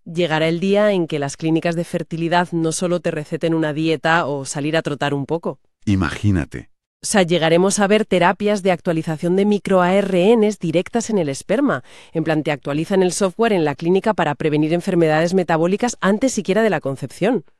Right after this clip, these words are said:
Speaker 2: Es un límite ético y científico, em, apasionante.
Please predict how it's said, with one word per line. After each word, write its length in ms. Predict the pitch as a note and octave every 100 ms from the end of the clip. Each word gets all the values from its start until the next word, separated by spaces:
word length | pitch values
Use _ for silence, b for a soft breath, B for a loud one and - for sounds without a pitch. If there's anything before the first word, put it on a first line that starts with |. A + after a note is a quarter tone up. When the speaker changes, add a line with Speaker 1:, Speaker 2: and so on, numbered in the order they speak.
| _ -
Speaker 2:
Es 180 | G2 A#2
un 120 | A#2
límite 340 | A#2 A#2+ G#2
ético 300 | G#2+ A2+ A#2
y 40 | G2+
científico, 1000 | G2 F2 G#2 - A#2 A#2 A#2 A#2 A2+ - _ _ _
em, 320 | D2 C#2+ B1 A#1
apasionante. 960 | - F#2 E2+ - D2+ D#2+ E2 C#2 - -